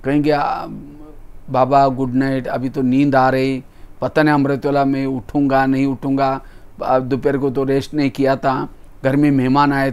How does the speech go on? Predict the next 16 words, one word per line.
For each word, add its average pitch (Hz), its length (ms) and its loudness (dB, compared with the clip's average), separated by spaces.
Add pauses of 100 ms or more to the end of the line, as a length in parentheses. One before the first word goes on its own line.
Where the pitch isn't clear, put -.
थे।" 135 180 2 (400)
हाँ, 247 160 -2
ऐसे 170 340 0
कुछ 190 260 -4
ना 196 120 2
कुछ 202 320 0 (1120)
संकल्प 165 540 0
करके 170 380 0
सो 226 200 2
जाते 147 320 -2
हैं। 120 80 -8 (260)
फिर 143 100 -2
सोते 165 360 0
समय 196 260 0
भी 190 120 0
सोचेंगे, 156 600 -2